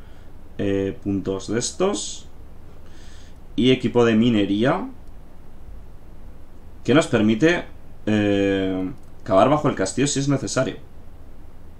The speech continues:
Hmm, podemos comprar esto, a ver qué pasa, solo por curiosidad. Vamos a meter algo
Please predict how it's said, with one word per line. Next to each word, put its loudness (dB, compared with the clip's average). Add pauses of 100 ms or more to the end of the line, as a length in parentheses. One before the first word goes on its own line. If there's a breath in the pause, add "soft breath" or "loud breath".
(500)
Hmm, -4 (220)
podemos 2
comprar 2
esto, 2
a 8
ver -2
qué -4
pasa, -4
solo -6
por -10
curiosidad. -4 (440 loud breath)
Vamos -4
a 0
meter 2 (140)
algo 2